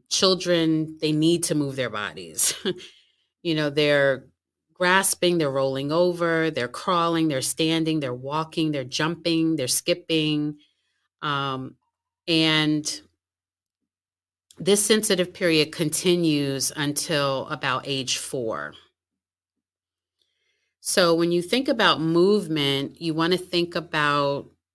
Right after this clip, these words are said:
setting up your home where there's a space for your child to be able to move freely and safely.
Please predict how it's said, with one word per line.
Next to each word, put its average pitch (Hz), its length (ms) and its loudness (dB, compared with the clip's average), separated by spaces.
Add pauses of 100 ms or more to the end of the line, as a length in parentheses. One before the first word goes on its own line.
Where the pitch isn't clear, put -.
(360)
setting 165 640 0
up 151 360 -2 (340)
your 156 180 -2
home 151 800 -2 (360)
where 175 280 2
there's 175 220 2
a 170 60 -2
space - 920 2
for - 280 -4
your 151 180 -2
child 147 580 0
to - 120 -4
be 151 220 0
able 147 180 -2
to 151 180 -4
move 135 260 -4
freely 135 680 -4
and 139 160 -6
safely. 127 720 -4